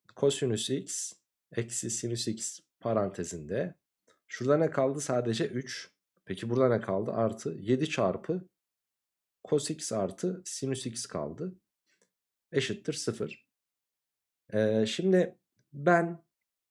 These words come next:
cos x'ten sin x'i çıkarmışım. Çarpı üç artı yedi çarpı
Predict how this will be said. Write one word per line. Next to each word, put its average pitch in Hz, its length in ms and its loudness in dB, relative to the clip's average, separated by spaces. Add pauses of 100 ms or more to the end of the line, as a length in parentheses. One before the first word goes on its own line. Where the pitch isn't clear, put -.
(180)
cos 151 240 2
x'ten 165 360 -2
sin 151 240 -2
x'i 156 340 -6
çıkarmışım. 151 760 0
Çarpı 156 640 0
üç 165 220 -2
artı 117 340 0
yedi 147 520 2
çarpı 110 380 -2